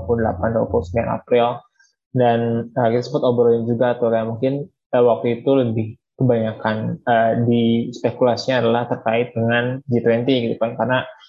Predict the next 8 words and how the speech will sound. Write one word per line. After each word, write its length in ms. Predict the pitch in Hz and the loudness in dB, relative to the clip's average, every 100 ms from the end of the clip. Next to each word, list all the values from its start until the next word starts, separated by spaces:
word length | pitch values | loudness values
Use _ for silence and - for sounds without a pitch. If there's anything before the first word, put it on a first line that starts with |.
| _ | _
nasibnya 560 | 135 - 131 135 135 127 | -2 0 0 2 2 2
masih 380 | 120 127 123 113 | 2 2 0 2
nggak 220 | 120 113 | 0 0
pasti 640 | 113 113 - 135 139 135 - | -2 -6 -2 0 2 0 -2
di 140 | 131 | -6
tengah 380 | 117 117 117 110 | -2 0 0 0
banyaknya 460 | 120 117 117 120 120 | 0 0 -2 -4 -2
penolakan 800 | 117 117 117 113 - 113 117 113 | -2 0 -2 -2 -2 -2 -2 -4